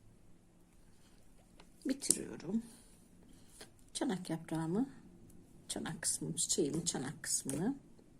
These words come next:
çiçeğim değil tabii ki, çalışmış olduğum. Şimdi artık orta kısmına geliyoruz.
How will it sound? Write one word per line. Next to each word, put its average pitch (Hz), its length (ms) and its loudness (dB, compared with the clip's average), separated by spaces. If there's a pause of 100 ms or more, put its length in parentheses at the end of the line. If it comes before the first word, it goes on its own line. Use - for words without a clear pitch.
(240)
çiçeğim 139 480 -2
değil 131 260 0
tabii - 300 -10
ki, 233 340 0 (2250)
çalışmış - 520 -2
olduğum. - 460 -8 (960)
Şimdi 277 520 4 (600)
artık - 500 -2
orta 170 300 0
kısmına 151 380 0
geliyoruz. 127 920 -6